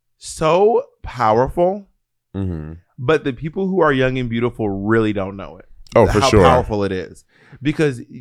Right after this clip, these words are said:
Speaker 2: And the ones who do know it, bitch, they're dangerous.
Speaker 1: Yes, girl. When they say youth is wasted on the young, bitch,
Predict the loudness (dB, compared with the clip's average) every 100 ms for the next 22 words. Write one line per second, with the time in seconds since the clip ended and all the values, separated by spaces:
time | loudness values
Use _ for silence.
0 | 2 6 8 6 4 4 6 8 8 6
1 | 2 0 2 2 4 4 4 2 -2 4
2 | 4 4 4 2 2 -2 -4 0 0 -2
3 | -2 0 0 -2 -8 -6 -2 -2 0 -2
4 | -4 -12 -16 -10 -6 -6 -6 -4 0 0
5 | 2 0 0 -2 0 0 0 -2 -8 -2
6 | -2 -2